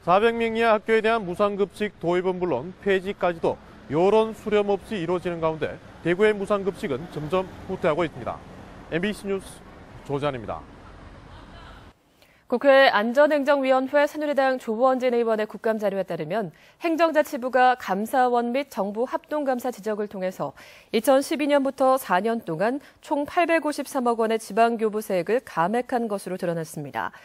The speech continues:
Speaker 2: 시도별 지방교부세 감액 규모는 경기도가 이백오십억 원으로 가장 많았는데 대구는 팔억 칠천만 원,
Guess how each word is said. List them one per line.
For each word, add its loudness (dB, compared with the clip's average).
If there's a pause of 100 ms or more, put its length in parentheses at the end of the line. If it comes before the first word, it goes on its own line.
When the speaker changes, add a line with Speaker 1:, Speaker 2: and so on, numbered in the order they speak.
(260)
Speaker 2:
시도별 6
지방교부세 2
감액 -2
규모는 -2
경기도가 2
이백오십억 0
원으로 -2
가장 -2
많았는데 -4 (340)
대구는 4
팔억 0
칠천만 -2
원, -2